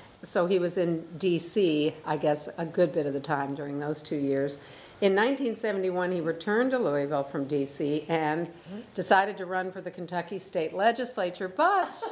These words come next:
<laughs> he did not meet the residency requirements, so he could not do so at that time.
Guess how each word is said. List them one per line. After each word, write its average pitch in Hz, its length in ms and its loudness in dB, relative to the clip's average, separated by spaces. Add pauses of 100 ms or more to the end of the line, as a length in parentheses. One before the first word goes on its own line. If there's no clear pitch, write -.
(160)
<laughs> - 40 -20
he 226 120 -6
did 190 240 -4
not 208 280 0
meet 180 360 -6 (160)
the 190 80 -4
residency 196 720 2
requirements, 139 1080 -6
so - 400 0
he 202 80 -2
could 190 220 4
not 185 260 2
do 240 160 4
so 147 300 0
at 139 100 -2
that 151 240 2
time. 139 480 -6